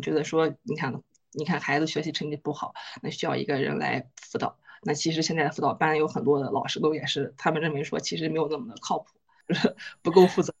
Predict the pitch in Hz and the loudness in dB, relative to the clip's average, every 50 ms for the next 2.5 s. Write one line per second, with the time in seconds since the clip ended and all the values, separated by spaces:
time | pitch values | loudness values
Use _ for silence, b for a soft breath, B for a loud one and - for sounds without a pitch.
0 | _ _ _ _ _ 175 170 185 180 160 190 202 190 - - - - 175 - - | _ _ _ _ _ 2 4 4 4 6 8 6 6 6 4 0 0 0 -2 -4
1 | - - - - - - 180 - - 196 190 185 196 190 180 180 180 180 - - | -6 -8 -10 -10 -4 -4 -4 0 2 4 4 6 6 6 6 6 6 4 2 0
2 | 151 - 160 139 180 180 170 180 151 | -2 -2 0 2 2 2 2 0 0